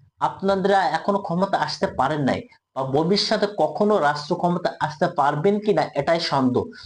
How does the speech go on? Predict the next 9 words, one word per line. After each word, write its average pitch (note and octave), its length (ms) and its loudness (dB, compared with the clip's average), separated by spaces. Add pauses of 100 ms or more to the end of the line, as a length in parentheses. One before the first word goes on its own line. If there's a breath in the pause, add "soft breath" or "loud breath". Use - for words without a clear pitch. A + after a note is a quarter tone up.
(320 loud breath)
তবে F#3+ 180 2
ফে-, G#3 280 -2
গত D#3+ 200 0
বছর F#3+ 460 0 (1160 soft breath)
ফেনীতে G#3 400 2
বন্যায় G3 600 2 (440)
মানুষকে D#3+ 320 -2
সাহায্য F#3+ 520 0
করার G3+ 440 -2